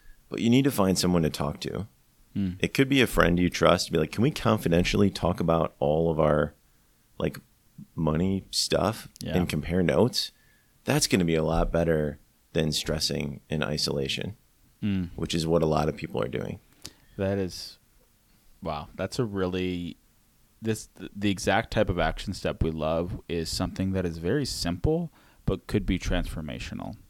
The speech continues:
Speaker 1: Mm-hmm.
Speaker 2: Um, talking to someone about money, which is for whatever reason really difficult to do, like, de-,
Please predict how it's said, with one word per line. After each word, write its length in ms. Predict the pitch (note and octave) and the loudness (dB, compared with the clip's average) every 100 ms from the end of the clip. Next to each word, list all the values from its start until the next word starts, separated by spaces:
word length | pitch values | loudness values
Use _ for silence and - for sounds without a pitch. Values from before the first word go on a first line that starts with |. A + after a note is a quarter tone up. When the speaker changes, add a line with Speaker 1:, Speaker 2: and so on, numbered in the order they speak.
| - | -16
Speaker 1:
Mm-hmm. 340 | D2+ E2 D#2+ G2 - - _ _ _ | -14 -10 -10 -10 -14 -20 _ _ _
Speaker 2:
Um, 560 | F2+ F2 E2 D#2+ D#2 C#2+ - | -4 -2 0 -2 -4 -8 -4
talking 320 | F#2+ F2+ G#2+ | -2 0 0
to 80 | G2+ | -2
someone 640 | - F#2 F2+ F2+ F2+ F2 - | 0 -2 0 0 -2 -4 -6
about 360 | F2 E2+ E2 - | -4 -2 -2 -2
money, 540 | E2+ F2 F2+ F#2+ F2 _ - | -4 -2 -4 -4 -8 _ -8
which 240 | F#2 - | -6 -6
is 220 | E2+ - | -6 -6
for 160 | - F#2 | -2 -2
whatever 380 | E2 E2 D#2+ E2+ | 0 -2 -2 -4
reason 640 | E2+ E2 E2+ E2+ E2+ E2 - | -4 -4 -4 -4 -6 -8 -12
really 240 | - E2+ E2 | -10 -6 -6
difficult 480 | D#2+ - D#2+ E2 - | -8 -8 -6 -6 -8
to 80 | |
do, 440 | - D2+ D#2 G#2+ C3+ _ _ _ _ _ - | -10 -8 -4 -4 -6 _ _ _ _ _ -14
like, 240 | F#2+ E2 - | -8 -8 -6
de-, 220 | F2 F2+ | -6 -4